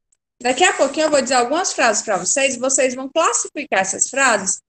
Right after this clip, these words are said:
se estão no presente, no passado ou no futuro, tá bom?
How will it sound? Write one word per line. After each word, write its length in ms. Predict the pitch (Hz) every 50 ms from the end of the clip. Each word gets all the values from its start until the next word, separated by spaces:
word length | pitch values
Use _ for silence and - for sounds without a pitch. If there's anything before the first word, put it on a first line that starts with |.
| _ _ _ _
se 160 | - - 370 381
estão 280 | 370 370 - 302 247 214
no 140 | 214 226 226
presente, 1000 | - 220 190 180 185 185 208 226 233 240 240 240 240 240 240 233 233 - 247 - - _ _ _ _ -
no 220 | 392 403 392 392
passado 760 | 269 202 190 190 - - - 233 226 226 233 254 254 277 359 392 - _ _ _ _
ou 180 | - 294 320 339
no 120 | 359 370
futuro, 600 | 370 - - 508 523 - - 226 - - - - - _ _ _ _ - _
tá 120 | 202 170
bom? 400 | 170 175 247 311 359 415 - -